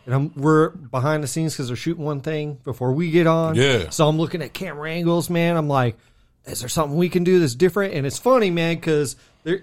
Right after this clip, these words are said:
Speaker 1: they're, it's funny, man. You gotta just play your room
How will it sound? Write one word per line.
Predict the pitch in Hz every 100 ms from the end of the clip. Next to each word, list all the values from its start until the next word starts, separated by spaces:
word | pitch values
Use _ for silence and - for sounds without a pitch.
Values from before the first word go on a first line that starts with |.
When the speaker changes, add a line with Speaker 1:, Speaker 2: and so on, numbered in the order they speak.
| _
Speaker 1:
they're, | 143 160 - - _ 165 _ _ _ _ _ _ _
it's | 165 -
funny, | 196 170
man. | 131 131
You | 139 131
gotta | 131 156 160 151 120 113 _ _
just | 139 143 -
play | - 135
your | 131 113 110
room | 101 135 113 85